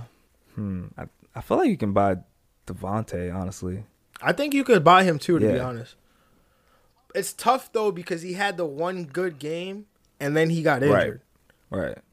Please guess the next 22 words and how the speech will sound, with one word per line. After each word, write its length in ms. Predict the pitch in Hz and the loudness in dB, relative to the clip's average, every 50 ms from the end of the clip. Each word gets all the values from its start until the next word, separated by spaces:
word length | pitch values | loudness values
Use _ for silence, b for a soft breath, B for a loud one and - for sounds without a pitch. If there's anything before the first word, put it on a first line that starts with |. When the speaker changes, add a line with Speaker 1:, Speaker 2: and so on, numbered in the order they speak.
| _ - | _ -4
Speaker 2:
But 360 | - 175 170 160 151 135 - _ _ _ _ _ _ - | 0 2 2 2 0 -2 -8 _ _ _ _ _ _ -4
if, 520 | 175 185 175 170 165 - - - - _ _ b b b b b b b b b b | -2 0 0 0 -4 -8 -18 -20 -20 _ _ b b b b b b b b b b
you 100 | b 175 | b 4
know, 80 | 175 165 | 6 8
I've 240 | 156 175 214 196 180 | 8 8 6 6 4
seen 240 | - - 220 208 196 | -2 0 0 -2 -2
some 180 | - 202 185 170 | -2 -4 -4 -4
teams 380 | - 202 190 190 185 175 151 | 0 0 2 2 2 0 2
that 160 | 151 147 139 | 2 0 2
have 260 | - 143 156 160 156 139 | 4 4 4 4 4 0
Devontae 440 | 147 131 151 147 151 151 151 143 | -2 0 2 2 2 2 2 2
Adams, 580 | 131 131 143 156 165 180 190 190 185 170 - - - | 2 4 4 4 2 2 0 -2 -4 -6 -8 -10 -2
but 260 | - 156 135 - - | 2 2 2 2 6
they 80 | - 165 | 6 8
don't. 340 | 175 170 165 - 123 123 - | 8 8 4 2 -4 -6 2
They've 200 | - 160 170 165 | 4 4 6 6
been 180 | 175 165 147 | 4 0 2
getting 300 | 135 156 151 131 131 127 | 2 2 0 0 -2 -8
by, 480 | 117 117 135 139 135 120 113 113 117 127 _ _ _ _ _ _ _ _ _ _ - | -2 2 4 4 4 2 0 -4 -10 -14 _ _ _ _ _ _ _ _ _ _ -6
and 180 | 143 139 131 | -4 -2 0
they 120 | 143 147 151 | 2 2 2
have 680 | 135 143 147 147 147 147 147 139 135 131 127 - - | 2 2 4 4 6 4 4 2 0 -4 -8 -14 -20